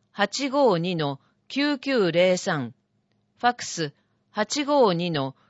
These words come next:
九九四八。十の七、三月一日から七日は、春季全国火災予防運動期間。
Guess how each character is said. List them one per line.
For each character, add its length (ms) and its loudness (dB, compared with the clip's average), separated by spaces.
九 300 -2
九 320 0
四 320 -2
八。 400 -6
十 360 -2
の 160 -2
七、 380 -2
三 360 0
月 440 -2
一 140 -4
日 260 -4
か 120 -2
ら 140 0
七 260 -4
日 180 2
は、 220 2
春 380 -2
季 180 -6
全 300 -2
国 300 -6
火 180 -4
災 320 0
予 100 0
防 380 4
運 240 -4
動 280 0
期 140 -14
間。 320 -4